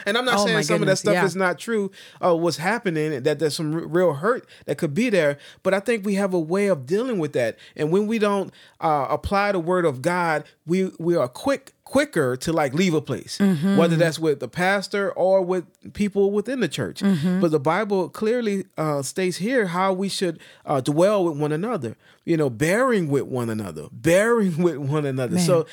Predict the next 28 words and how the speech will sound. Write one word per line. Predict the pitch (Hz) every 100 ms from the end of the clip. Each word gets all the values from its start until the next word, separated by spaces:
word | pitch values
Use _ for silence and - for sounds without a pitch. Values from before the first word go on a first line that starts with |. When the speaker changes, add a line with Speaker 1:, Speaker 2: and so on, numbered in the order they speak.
| - -
Speaker 1:
that, | 180 180
that | 180 185
means, | 190 196 190 185
you | 190
know, | 185 208 - -
you're, | 170 180
you're | 170 175
long | 170 196 202
suffering. | - 220 220 175
You're | 165 190
like, | 170 151
"Man, | 180 175
I'm | 185
not | 190 160
just | 175 156
gonna | 165 151 127 _ 135
jump | 123 170 -
ship | - 214 196 - - - -
because | 156 - 165 151 143
something | 190 175 165
didn't | 147
go | 151
my | 151 147
way | 135 160 165 156
or, | 127 139 139 135 139 - -
you | 151
know, |
I, | 135